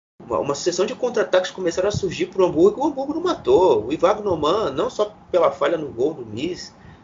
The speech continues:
também perdeu um contra-ataque bizarro, é, no, no minuto oitenta e cinco e, e logo em seguida,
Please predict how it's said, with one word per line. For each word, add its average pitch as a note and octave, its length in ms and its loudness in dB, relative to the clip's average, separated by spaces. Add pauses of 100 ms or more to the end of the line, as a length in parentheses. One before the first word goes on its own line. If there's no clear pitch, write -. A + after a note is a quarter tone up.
(140)
também D#3 340 2
perdeu E3 240 4
um G3+ 60 -2
contra-ataque D3+ 680 0
bizarro, A#2+ 640 2 (800)
é, A2+ 680 -4 (320)
no, A#2+ 280 -12
no G#2+ 140 -10
minuto C3 500 -4
oitenta B2 320 -2
e C3+ 80 0
cinco G3 460 0
e, F#3 320 -2
e B2+ 220 -4
logo F3 180 6
em G#3 40 0
seguida, D#3 720 0